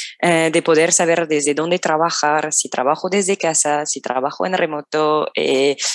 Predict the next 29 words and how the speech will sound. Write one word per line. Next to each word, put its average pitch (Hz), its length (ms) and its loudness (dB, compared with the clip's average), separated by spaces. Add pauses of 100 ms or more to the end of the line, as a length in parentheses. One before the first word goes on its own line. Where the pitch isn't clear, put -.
(140)
desde 156 280 2
otra 156 220 2
ciudad 151 720 0
o 151 460 2
voy 151 180 2
a - 20 2
la 160 100 2
oficina 160 380 -2
del 160 160 -2
cliente, 175 680 0 (440)
que, 160 240 4
mm, 151 280 0 (220)
este 185 200 2
poder 185 280 2
de 180 100 2
elegir 180 460 2
y 185 80 -4
también 147 260 -2
de, 165 80 -4
su, 156 240 -2
de 147 120 0
manejar 147 560 -2 (120)
y - 80 -6
gestionar 165 420 0
su 170 140 -4
tiempo 202 460 -2 (340)
es - 240 0
muy 175 220 0
importante. 151 680 -4